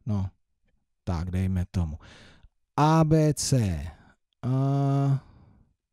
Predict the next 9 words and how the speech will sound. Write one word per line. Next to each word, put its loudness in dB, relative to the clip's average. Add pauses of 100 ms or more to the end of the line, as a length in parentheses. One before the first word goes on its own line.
(180)
B 2 (640)
C. 2 (340)
Pojmenuji 2
strany, -2
takže -2
protilehlé 0
se -8
jmenují 0
stejně. 2